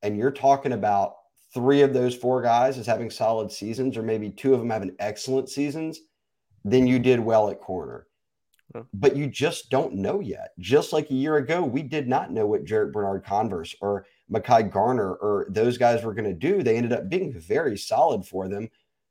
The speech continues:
Speaker 1: but we had no idea. Like, they had played at U L and Oklahoma State. They hadn't played in the S E C before, and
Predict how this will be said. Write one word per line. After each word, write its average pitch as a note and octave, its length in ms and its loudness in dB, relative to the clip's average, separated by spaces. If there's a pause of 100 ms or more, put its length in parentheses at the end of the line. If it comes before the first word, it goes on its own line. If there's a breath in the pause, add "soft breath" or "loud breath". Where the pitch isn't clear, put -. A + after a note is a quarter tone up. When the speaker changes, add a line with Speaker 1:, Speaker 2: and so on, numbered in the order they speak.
(120)
Speaker 1:
but A2+ 80 4
we C3+ 140 4
had G3 160 4
no E2+ 160 -2
idea. E2 300 0
Like, C#3+ 140 2
they A2 100 0
had A2 120 0
played A#2 200 0
at A2+ 100 -2
U A#2 240 0
L C3 180 4
and B2 80 0
Oklahoma C3 460 0
State. D#3+ 400 -2
They G#2 80 -6
hadn't C3 180 -6
played F2 220 -10
in F2 80 -12
the E2 80 -10
S D#2+ 200 -12
E - 40 -20
C - 200 -10
before, G2 440 0
and G#2+ 160 -4